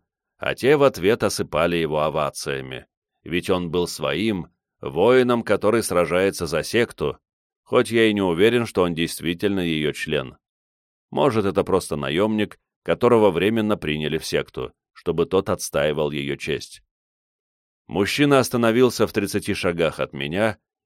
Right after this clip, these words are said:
и, стукнув древком о каменный пол арены, пренебрежительно хмыкнул. Стоял бы я ближе, думаю, он бы плюнул мне под ноги, чтобы выказать своё отношение. Чиновник тем временем засеменил прочь,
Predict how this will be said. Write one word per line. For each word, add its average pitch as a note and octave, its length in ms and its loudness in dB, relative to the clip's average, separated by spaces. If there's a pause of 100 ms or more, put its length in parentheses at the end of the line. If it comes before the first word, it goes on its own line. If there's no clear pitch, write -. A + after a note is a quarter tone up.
(240)
и, C3 180 2
стукнув C#3 540 0
древком G#2 500 2
о F#2+ 80 2
каменный F2+ 460 0
пол E2 400 0
арены, G#2+ 560 -2 (360)
пренебрежительно G2+ 960 0
хмыкнул. C#2 600 -10 (760)
Стоял D#2 420 0
бы F2+ 140 2
я F2+ 120 2
ближе, F#2+ 640 0
думаю, A2 500 2
он G#2 220 -2
бы G2 120 2
плюнул G#2 420 -2
мне G2 220 -2
под E2+ 260 0
ноги, C2 380 -8 (200)
чтобы G2 320 0
выказать F#2 460 0
своё E2 320 0
отношение. C#2+ 720 -6 (960)
Чиновник C#3 580 0
тем C3+ 200 4
временем B2+ 440 6
засеменил F#2+ 680 0
прочь, - 480 0